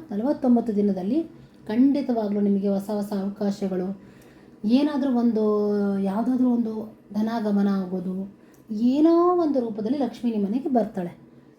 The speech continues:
ಓಕೆನಾ? ಇದಿಷ್ಟು ನೀವು ಮಾಡಿ ಆಮೇಲೆ ಕರ್ತವ್ಯಗಳನ್ನು ಪಾಲನೆ ಮಾಡಿದರೆ ಮಾತ್ರ ನಿಮಗೆ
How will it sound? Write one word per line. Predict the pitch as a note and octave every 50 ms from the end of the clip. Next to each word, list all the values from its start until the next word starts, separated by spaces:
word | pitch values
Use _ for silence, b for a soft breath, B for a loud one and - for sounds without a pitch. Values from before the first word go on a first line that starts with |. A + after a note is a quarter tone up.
| _ -
ಓಕೆನಾ? | G#3 G3+ - - F#3 F3 G3 A3+ A#3+ G#3 - - - - - - - - - - - - - - - - - -
ಇದಿಷ್ಟು | A3+ G#3+ A#3+ A#3 - - F4
ನೀವು | E4 D#4+ C#4+ B3
ಮಾಡಿ | A3 F3+ E3+ F#3 G#3 A3 G3 F3+ F3 F#3+ - - - B B B B B -
ಆಮೇಲೆ | G#3 G#3+ A3+ G#3+ G#3+ G#3
ಕರ್ತವ್ಯಗಳನ್ನು | - - G3 F3+ - - C4+ C4 C#4 C4+ B3 A#3+ A3+ A3 A3 G#3+ G#3 -
ಪಾಲನೆ | G3 F3+ F#3 F#3+ G#3 A#3 B3+
ಮಾಡಿದರೆ | B3 G#3+ F3+ E3+ F3 F#3 G3 G3+ G3 F#3+ F#3 F3+ F3 A3+ D4+ F4+
ಮಾತ್ರ | E4 C#4+ A#3+ F#3 F#3+ F#3+ A#3+ D4 D4 - - G#3+ G3 G3+ A#3+ C4 B B B B B B B B -
ನಿಮಗೆ | A3 A3+ A#3+ B3 E4+ G4 -